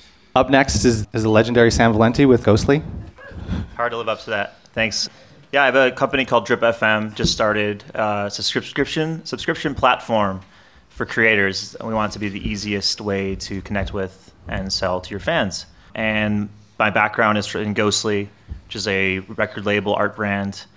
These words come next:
Speaker 2: Try to connect, find really, really awesome talent, connect them to an audience. So thanks for having me.
Speaker 1: Ghostly is sort of the sort of future of music, as far as I'm concerned. And Sam can, hopefully is gonna tell us a little bit about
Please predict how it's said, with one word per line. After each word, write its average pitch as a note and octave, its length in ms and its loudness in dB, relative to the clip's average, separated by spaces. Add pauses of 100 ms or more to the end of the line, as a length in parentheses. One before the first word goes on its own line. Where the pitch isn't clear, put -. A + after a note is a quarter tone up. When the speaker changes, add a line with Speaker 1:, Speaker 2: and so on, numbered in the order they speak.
(240)
Speaker 2:
Try A#2+ 160 2
to A2+ 80 4
connect, A2 420 0
find A#2+ 300 2
really, A2+ 260 2
really A#2+ 200 2
awesome G#2+ 300 4
talent, G#2 400 0 (480)
connect G#2+ 200 -2
them G#2 100 -6
to G#2 140 -2
an G2 80 -2
audience. F#2+ 580 -4 (300)
So - 160 -18
thanks G2+ 240 -6
for G2+ 120 -10
having G2 220 -4
me. F#2 140 -12 (520)
Speaker 1:
Ghostly A#2+ 340 6
is G2+ 120 2
sort A2 160 6
of G#2 60 4
the - 360 -2
sort G#2+ 160 0
of G2 60 -2
future A2 300 0
of G2+ 80 0
music, G#2 320 0 (180)
as B2 80 -4
far G#2+ 100 0
as G2+ 100 2
I'm G#2 120 -2
concerned. A2 460 0
And G2+ 300 0
Sam G#2 300 2
can, G2+ 200 -8
hopefully A2 440 0
is G2+ 60 0
gonna G#2 160 0
tell G2+ 140 0
us G2+ 80 0
a - 40 -8
little G2+ 140 4
bit G2 40 4
about G#2 460 2